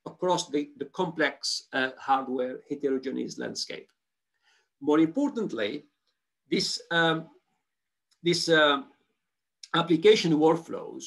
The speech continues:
will certainly need to do, adapt to meet the infrastructure level objectives, in the sense that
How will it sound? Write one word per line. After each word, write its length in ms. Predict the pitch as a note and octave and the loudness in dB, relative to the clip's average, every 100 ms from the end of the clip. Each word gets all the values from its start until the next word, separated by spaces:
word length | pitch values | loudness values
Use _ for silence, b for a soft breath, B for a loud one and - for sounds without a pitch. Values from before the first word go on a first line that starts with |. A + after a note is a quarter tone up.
| - | -16
will 200 | C3+ E3 | 0 0
certainly 480 | E3 A#3 A3 G3+ F#3+ | 2 0 0 -2 -2
need 240 | F3 F3+ | -6 -6
to 140 | - D#3+ | 0 2
do, 200 | D4 - | 2 2
adapt 580 | D3+ B2+ F#3+ - - - _ | 0 4 2 2 -8 -20 _
to 120 | C3+ | -10
meet 380 | C#3 G3+ - C#3+ | -4 -4 -6 -4
the 160 | D#3 D#3 | -4 -4
infrastructure 680 | D3 C#3+ C#3+ G3 G#3+ - D3 | -8 -10 -6 -4 -4 -2 -2
level 320 | D#3 C#3+ C#3+ | -2 -2 -6
objectives, 720 | - G#2+ C3 C3+ - E2 - - | -10 -6 -6 -6 -10 -14 -14 -14
in 100 | B2+ | -14
the 80 | - | -10
sense 340 | - F#3 F3+ - | -6 -4 -4 -2
that 300 | D#3+ D3+ | -2 -2